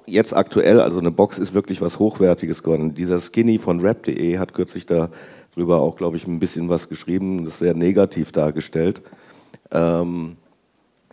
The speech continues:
so eine Box bietet dem Fan was, ne? Ähm, so eine Box ist Ausdruck seines Supports. Ähm, so eine Box ist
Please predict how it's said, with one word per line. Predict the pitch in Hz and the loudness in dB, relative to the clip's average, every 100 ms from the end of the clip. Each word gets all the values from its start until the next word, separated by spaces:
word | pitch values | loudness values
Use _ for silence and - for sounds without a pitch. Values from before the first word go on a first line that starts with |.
| - _ _ _ _ _ | -20 _ _ _ _ _
so | 110 | -2
eine | 120 | 4
Box | 120 135 - | 4 4 -2
bietet | - - 143 165 160 | -4 2 4 4 2
dem | 104 104 | 0 2
Fan | 131 139 95 | 0 0 0
was, | 67 - - - _ _ _ _ - | -4 -6 -16 -20 _ _ _ _ -12
ne? | 78 104 104 _ _ - _ - | -10 -10 -14 _ _ -20 _ -10
Ähm, | - 87 87 85 | -4 0 0 -2
so | 92 | -2
eine | 95 | 0
Box | 104 113 - | 2 2 2
ist | 117 - | 0 2
Ausdruck | - 113 120 113 110 | 4 4 4 -2 2
seines | 104 113 113 - | 4 4 2 -4
Supports. | 104 110 110 87 - - - - - | -2 4 4 4 -2 -12 -16 -18 -8
Ähm, | 76 82 82 85 | -4 -2 -2 -4
so | - 80 | -2 0
eine | 87 | 0
Box | 82 107 113 - - | 2 4 4 2 -2
ist | 90 95 - - | -2 -2 -6 -10